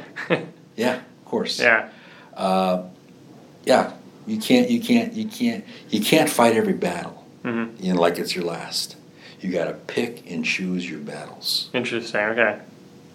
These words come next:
Speaker 2: Yeah.
Speaker 1: You can't, y-, if you'll, you'll, y-, and don't wear out the carpet to the microphone, okay?
Speaker 2: Mm-hmm.
Speaker 1: I, I,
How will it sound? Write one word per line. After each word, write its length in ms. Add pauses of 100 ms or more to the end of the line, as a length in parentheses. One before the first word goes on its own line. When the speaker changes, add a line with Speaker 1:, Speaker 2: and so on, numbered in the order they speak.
(100)
Speaker 2:
Yeah. 240 (240)
Speaker 1:
You 140
can't, 280
y-, 240
if 340
you'll, 240
you'll, 340 (300)
y-, 180
and 200
don't 400
wear 260
out 360 (800)
the 80
carpet 760
to 80
the 80
microphone, 600 (360)
okay? 300
Speaker 2:
Mm-hmm. 1400
Speaker 1:
I, 360
I, 680